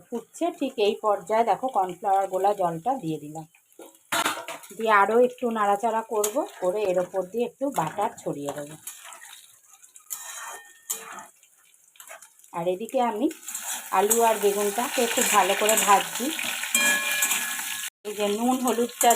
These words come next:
দিয়ে দিয়েছি, গ্যাসটাকে সিমে করে দিয়েছি, দিয়ে এটা হতে থাক। আর দেখো আমার স্যুপ কিন্তু একদম রেডি, এখন একটু বাটার দিয়ে দিলেই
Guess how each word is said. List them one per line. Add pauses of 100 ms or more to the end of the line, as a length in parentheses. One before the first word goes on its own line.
দিয়ে
দিয়েছি, (880)
গ্যাসটাকে (100)
সিমে (120)
করে
দিয়েছি, (520)
দিয়ে (600)
এটা
হতে
থাক। (520)
আর (120)
দেখো (140)
আমার (420)
স্যুপ (120)
কিন্তু (180)
একদম (160)
রেডি, (3000)
এখন (100)
একটু (100)
বাটার
দিয়ে
দিলেই